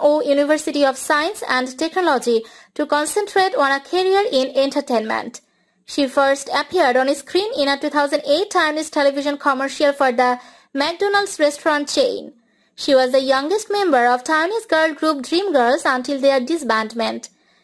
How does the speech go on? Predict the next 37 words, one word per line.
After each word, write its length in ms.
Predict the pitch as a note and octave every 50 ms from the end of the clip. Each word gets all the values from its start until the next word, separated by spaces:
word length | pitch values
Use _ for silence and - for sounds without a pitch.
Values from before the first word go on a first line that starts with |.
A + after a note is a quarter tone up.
| _ _ _
In 160 | - A#3+ A#3
two 100 | B3 C4+
thousand 340 | B3 C#4 C4+ C4 C4 C#4 C#4 C4+
eight, 300 | C#4+ D4+ F#4 A4+ A4+ - _ - - _ _
Kuo 380 | - - F4+ F#4+ G#4 A4+ A#4 F4
was 280 | D4+ D4 C#4+ D4 C#4
scouted 540 | - - - E4 F4 F4+ F4+ E4+ C#4 B3 A#3+
by 120 | B3+ B3+ B3+
talent 400 | B3+ D4+ D4+ D#4 F4 G#4+ G#4 G4
agents, 480 | C#4+ A#3 A3 A#3 A#3 C4+ F#4+ - - -
and 240 | - A#3 A#3+ A#3+ B3
in 140 | B3+ B3 B3
two 80 | E4+
thousand 400 | E4+ F4+ G4 G4 G4 G4+ F4+ -
ten, 320 | - A#3+ A3+ A#3 C4+ F4+ - - - - _ -
she 180 | - - D4+
joined 400 | C4 C#4+ D4 D4 D#4+ G4+ A#4 G#4
girl 240 | - E4 D#4+ D#4+ E4
group 280 | C#4+ D#4 D#4 D#4 C4+ -
Dream 260 | - D#4 E4 E4+ D#4
Girls. 500 | - A#3+ A3 A3 A#3 A#3+ A3+ - - - _ _ _ _ _ _ _
She 200 | - - C#4+ C4+
has 160 | C4+ C4+ A#3+
appeared 420 | C4 C4 C#4 C#4 F4 G#4 A4+ A#4+ A4
in 120 | G4 F#4+
the 80 | F#4 F4+
music 360 | D#4+ D#4 D#4+ D4+ E4+ E4 C#4
videos 500 | B3+ C#4 D#4 D#4 D4 B3 A#3+ A#3+ B3 C4
of 120 | B3+ B3
several 460 | - - - F4+ F#4 F#4 G4 G#4 G#4+ G4+
popular 460 | F#4+ D4+ C#4+ C#4+ - E4 D#4+ D#4 D#4
Taiwanese 400 | D#4 D#4 C#4+ C4 B3+ B3+ C4 C4
singers. 680 | - - D#4 D4 B3+ A3 G#3+ G#3+ G#3+ G#3+ A3 - - _ _ _ _ _ _ _ _
In 140 | - A3+ A3+
two 100 | B3 C4
thousand 400 | B3+ C4+ C4 B3+ B3+ C4 C4 B3+
eleven, 460 | F4 G4 A#4 G#4 A#3+ - A#3+ B3 -